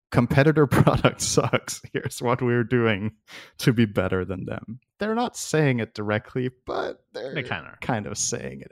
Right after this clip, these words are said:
Speaker 1: anyway. Uh, so, so what opinion do you want? I mean, obviously the things they're saying here are really good if they stay true to it and do it
Speaker 2: Have you
Speaker 1: right.
Speaker 2: seen the
Speaker 1: Uh,
Speaker 2: gameplay video?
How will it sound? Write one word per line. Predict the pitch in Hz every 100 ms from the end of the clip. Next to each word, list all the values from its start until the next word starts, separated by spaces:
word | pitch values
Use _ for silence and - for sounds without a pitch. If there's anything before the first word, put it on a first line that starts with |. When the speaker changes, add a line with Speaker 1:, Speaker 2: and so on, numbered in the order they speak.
| -
Speaker 1:
anyway. | - - - _ _ _ _ - _ _ _ _ _ _ _
Uh, | 139 135 127 117 -
so, | - 147 127
so | - 139
what | 147
opinion | 143 147 135 113
do |
you | 104
want? | 104 98 92
I |
mean, | 107
obviously | 131 131 131
the | 107
things | 127 117
they're | 101 90
saying | 123 117
here | 101 98
are | 90
really | 107 98
good | 82 104 87 95
if | 101
they | 107
stay | 95 101
true | - 110
to | 101 92
it |
and | 90 87
do | 98
it | 85
Speaker 2:
Have |
you | 92
Speaker 1:
right. | 117 117
Speaker 2:
seen | - 139
the | 110
Speaker 1:
Uh, |
Speaker 2:
gameplay | 117 120 143 123
video? | 135 147